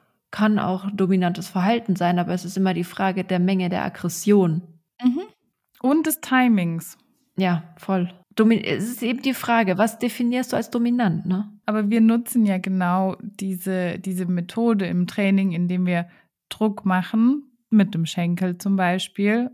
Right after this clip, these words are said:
Speaker 2: und den wegnehmen, wenn das Pferd positiv reagiert. Das ist ja auch schon eine Form von, von Druck und Dominanz.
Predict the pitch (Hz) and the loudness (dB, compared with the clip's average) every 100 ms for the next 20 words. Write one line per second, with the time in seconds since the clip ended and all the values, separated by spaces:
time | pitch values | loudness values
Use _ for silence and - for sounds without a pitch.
0 | - 208 190 196 196 - - 190 202 202 | 0 2 4 2 0 -4 -8 -6 -4 -2
1 | 190 202 214 208 202 202 214 208 208 208 | 2 4 6 6 4 0 -6 -4 0 0
2 | 202 - 202 214 202 196 196 175 - 196 | 0 -6 -8 -4 -2 0 -2 -4 -10 -8
3 | 196 - 190 196 185 180 175 175 170 160 | -4 -2 -2 -4 -4 -4 -4 -4 -4 -4
4 | 170 - _ - _ _ - 196 175 214 | -8 -10 _ -20 _ _ -4 -2 -2 -2
5 | 208 202 180 170 175 175 165 180 220 262 | -4 -4 -4 -2 0 0 2 4 4 4
6 | - | -2